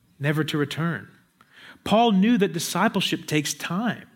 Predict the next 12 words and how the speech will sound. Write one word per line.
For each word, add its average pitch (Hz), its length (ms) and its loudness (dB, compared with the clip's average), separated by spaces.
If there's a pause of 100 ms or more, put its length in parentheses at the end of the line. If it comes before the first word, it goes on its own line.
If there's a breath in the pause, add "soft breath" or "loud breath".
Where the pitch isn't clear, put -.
(760)
It's 185 140 -2
a 202 60 4
long 185 800 2
process. 143 640 -4
It's 147 100 -4
a 175 60 2
lifelong 151 800 0 (640 soft breath)
process. - 800 -6 (640)
Look 190 140 2
at 214 60 4
how 208 120 6
this 180 400 0